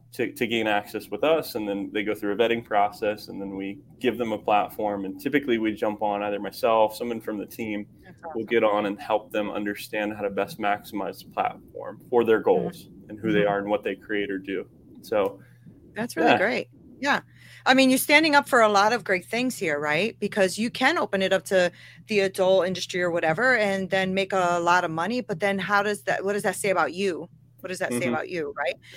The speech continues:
Speaker 2: So I love that, because w-, when I was introducing you, I talked about that, how you have, like,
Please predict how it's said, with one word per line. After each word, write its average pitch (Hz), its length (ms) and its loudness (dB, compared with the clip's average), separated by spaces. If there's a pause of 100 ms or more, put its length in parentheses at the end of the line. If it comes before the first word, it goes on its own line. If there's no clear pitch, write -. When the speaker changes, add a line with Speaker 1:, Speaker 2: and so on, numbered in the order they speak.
(220)
Speaker 2:
So 240 140 2
I 214 160 10
love 247 260 4
that, 208 160 6
because 208 240 -2
w-, - 160 -20
when 196 220 -4
I 190 60 -2
was 196 180 -4
introducing 220 600 -4
you, 196 120 0
I 185 40 -2
talked - 360 -2
about 185 260 -2
that, 165 160 2
how 180 140 2
you 180 240 -4
have, 175 400 -2
like, 170 300 -2